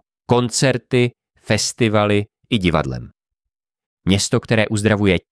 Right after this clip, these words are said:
tělo i příběhy. Když dnes vstoupíte na kolonádu, ucítíte nejen vůni minerální vody, ale i ducha historie,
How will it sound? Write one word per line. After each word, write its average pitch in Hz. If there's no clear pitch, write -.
tělo 107
i 98
příběhy. 78
Když 98
dnes 135
vstoupíte 127
na 78
kolonádu, 107
ucítíte 131
nejen 110
vůni 113
minerální 101
vody, 90
ale 101
i 107
ducha 104
historie, 71